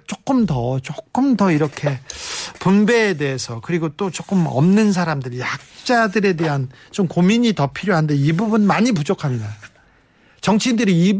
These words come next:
이런 비전과 정책을 가지고 조금 좀 싸웠으면 좋겠어요. 기소 청탁이니, 뭐, 총탁이니, 어, 정치 공작이니, 이런 얘기 좀 그만하고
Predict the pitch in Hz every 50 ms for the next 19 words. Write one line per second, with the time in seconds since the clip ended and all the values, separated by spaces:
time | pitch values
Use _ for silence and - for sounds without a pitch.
0 | 214 233 233 226 220 247 285 294 302 294 269 175 165 185 156 190 180 175 170 160
1 | 156 151 - 135 156 147 - 202 190 185 180 160 143 139 131 - 143 123 131 -
2 | 175 - - - 214 185 151 - - - - - - _ _ _ _ _ - -
3 | 180 160 - 226 226 269 277 - - 226 208 170 - 135 - 165 147 - 165 139
4 | 127 123 120 117 120 127 135 139 143 139 131 127 120 110 _ _ _ _ _ _
5 | - 147 165 156 - - - 202 226 196 247 254 - - 196 220 208 - 208 208
6 | 185 208 208 190 185 175 156 143 143 147 156 151 147 156 175 202 202 - - -
7 | 240 214 - - 202 214 202 214 202 190 175 139 127 139 143 151 156 139 123 -
8 | - - - - - - - _ - 165 196 190 160 - - - - 202 226 -
9 | - 208 180 175 185 175 190 185 175 165 147 139 139 151 196 233 226 233 226 180
10 | 175 165 170 151 127 - - 156 175 180 175 165 151 135 - 113 113 117 117